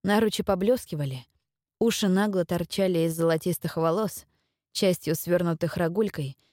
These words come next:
и прижатых на затылке длинной шпилькой. В ухе уже тоже что-то болтается. И мешок на плече весь в висюльках. Шут. «Чего застряла? Вон туда, в город».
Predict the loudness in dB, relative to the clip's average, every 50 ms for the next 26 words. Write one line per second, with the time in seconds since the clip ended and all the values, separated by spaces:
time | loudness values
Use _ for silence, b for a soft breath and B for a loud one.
0 | _ _ -4 -4 -2 0 2 2 2 2 2 0 0 -4 -4 -2 0 0 0 0
1 | 0 -2 0 0 0 0 0 -2 -6 -4 -2 0 0 2 2 2 2 0 -2 -4
2 | -4 _ -4 -4 -4 -4 -8 -8 -8 -10 -14 _ _ _ _ _ _ _ _ _
3 | _ _ _ _ _ _ _ _ _ _ -2 2 2 2 2 2 2 2 2 4
4 | 2 0 2 2 2 2 2 2 0 -2 -2 -2 -2 2 4 4 4 4 2 2
5 | 0 0 0 -2 -4 -6 -8 -8 -8 _ _ _ _ _ _ _ _ _ _ _
6 | _ _ _ _ _ _ 0 2 4 4 4 4 4 4 2 4 4 0 0 0
7 | 0 0 -2 -2 2 2 2 2 4 2 0 0 -2 -4 0 0 0 2 2 0
8 | 0 0 -2 -6 -12 -16 -16 -18 _ _ _ _ _ _ _ _ _ _ _ _
9 | _ _ _ _ -12 -6 -4 -4 -4 -4 -8 -16 _ _ _ _ _ _ _ _
10 | _ _ _ _ _ _ _ _ _ _ _ _ _ _ _ _ _ _ _ _
11 | _ -2 0 2 4 4 4 4 2 0 2 0 0 0 0 -2 -8 -14 _ _
12 | _ _ _ _ _ _ _ _ _ _ _ -2 0 2 2 2 2 2 4 6
13 | 6 6 6 4 2 2 2 2 2 -2 -6 -16